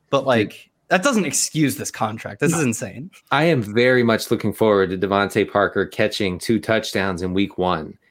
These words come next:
Speaker 2: and having people come into my Twitter mentions and say, "This is why they gave him thirty-three million dollars, 'cause he scores touchdowns." The guy scored one touchdown last year.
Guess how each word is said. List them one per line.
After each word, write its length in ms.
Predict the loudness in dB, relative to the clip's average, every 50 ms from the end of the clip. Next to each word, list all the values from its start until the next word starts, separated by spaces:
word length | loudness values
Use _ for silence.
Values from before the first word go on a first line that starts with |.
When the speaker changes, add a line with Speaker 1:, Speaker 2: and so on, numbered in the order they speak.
| _ _ _ _ -6
Speaker 2:
and 260 | -2 -2 -2 -2 -2
having 360 | -2 -2 0 0 0 -2 -2
people 280 | -2 -4 -2 -2 -2 -2
come 380 | 0 -2 -2 0 -2 -4 -6 -6
into 200 | -6 -8 -6 -2
my 120 | -2 -2 -2
Twitter 260 | -2 0 0 0 0
mentions 400 | 0 -2 -2 -4 -6 -8 -8 -8
and 100 | -8 -6
say, 180 | -2 -2 -2 -2
"This 400 | -4 -4 -2 0 0 0 0 -2
is 180 | -2 -4 -2
why 240 | -2 0 0 0 2
they 140 | 0 0 0
gave 300 | 2 2 2 2 2 2
him 220 | 0 -2 -2 -4 -8 -12 _ _ _
thirty-three 520 | 0 2 2 2 0 0 2 2 2 4
million 400 | 2 2 2 2 0 0 0 0
dollars, 580 | 2 2 4 4 4 2 0 -2 -4 -6 -8 -6
'cause 200 | -4 -4 -4 -2
he 120 | -4 -4
scores 420 | -6 -4 -2 -2 0 0 0 0 0
touchdowns." 420 | 0 0 0 0 0 -2 -2 -2 -4 -12 _ _
The 60 | -2
guy 140 | 0 0 0
scored 260 | 0 2 2 2 2
one 180 | 4 4 2 2
touchdown 460 | 2 0 0 -2 0 -2 -2 -4 -4 -8 _ _ _
last 300 | -8 -8 -8 -10 -10 -10
year. 100 | -10 -8